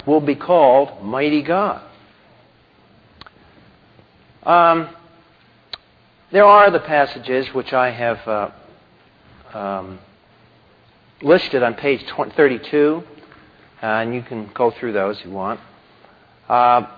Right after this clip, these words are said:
but the most important verse, most important chapter, most important section of the Old Testament, according to the New Testament,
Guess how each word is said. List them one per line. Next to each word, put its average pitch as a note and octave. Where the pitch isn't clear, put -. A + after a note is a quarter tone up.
but -
the D3
most F#3+
important D3+
verse, B2+
most D3+
important C#3
chapter, E3
most C3
important B2
section F#3
of A#2+
the B2+
Old B2
Testament, G3+
according F#3+
to D3
the B2+
New F3+
Testament, -